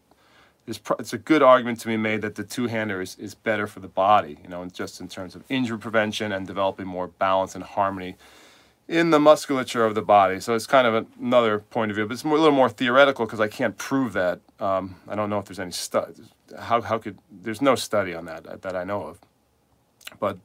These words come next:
probably m-, makes sense to me. But getting back to the original arguments, high balls and, and, uh,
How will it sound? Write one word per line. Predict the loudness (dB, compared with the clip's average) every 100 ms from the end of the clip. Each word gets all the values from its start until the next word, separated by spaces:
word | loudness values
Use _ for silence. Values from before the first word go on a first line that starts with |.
| _
probably | 0 0 0 -8 -10
m-, | -12 -14 -8
makes | -4 -4 2
sense | 4 4 2
to | -8
me. | -14 -16 _ _ -20 -20 0
But | 0 6
getting | 6 8
back | 6 6
to | 0
the | 0
original | 4 4 6 6
arguments, | 6 6 0 -2 -4 -12 _ _ _
high | 4 8 8
balls | 8 8 8 6 2 -8 -2
and, | 2 4 4 2 -4 -12 _ _ _ _ _ _
and, | -4 -2 0 2 0 0
uh, | 4 8 8 8 6